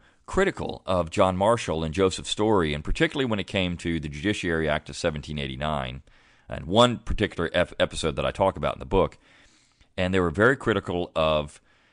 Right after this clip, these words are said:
the federal court usurping power from the state courts. Uh, the Judiciary Act of seventeen eighty-nine allowed for, and it was section twenty-seven of that law,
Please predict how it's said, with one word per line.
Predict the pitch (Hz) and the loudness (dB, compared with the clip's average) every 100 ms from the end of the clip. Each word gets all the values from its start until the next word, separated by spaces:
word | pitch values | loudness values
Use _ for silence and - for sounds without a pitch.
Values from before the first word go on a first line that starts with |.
| _ | _
the | - 85 | -4 -4
federal | - 113 113 110 | 0 2 2 -2
court | - 90 85 | -2 -2 -2
usurping | 98 95 - 123 123 123 110 | -2 -4 0 2 2 2 0
power | 101 92 87 | 0 2 0
from | 92 | -2
the | 95 | -8
state | - 156 151 | -2 -2 0
courts. | - - - - _ _ _ _ - | -6 -6 -12 -16 _ _ _ _ -14
Uh, | 64 - | -10 -8
the | 65 | -8
Judiciary | 71 85 120 - 120 101 | -10 -2 -2 0 2 4
Act | 98 - | 4 2
of | |
seventeen | - 95 90 90 | -2 -2 -2 -4
eighty-nine | 87 80 71 65 71 | -4 -2 -4 -6 -4
allowed | 76 73 73 73 | -2 0 0 0
for, | - 71 67 67 67 | -4 -8 -6 -4 -6
and | 65 67 | -10 -12
it | 71 | -12
was | - | -10
section | - 82 - | -6 -6 -8
twenty-seven | 73 85 85 85 82 73 69 | -10 -6 -4 -4 -4 -4 -4
of | 62 | -6
that | 65 - | -6 -6
law, | 60 53 | -8 -8